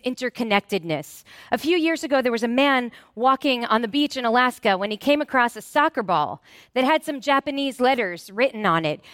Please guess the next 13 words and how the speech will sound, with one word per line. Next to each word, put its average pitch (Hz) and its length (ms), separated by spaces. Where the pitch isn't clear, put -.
He 285 100
took - 260
a 302 60
picture 320 360
of 269 100
it 285 200
and 208 120
posted 294 420
it 277 100
up 262 180
on 233 160
social 247 380
media, 214 500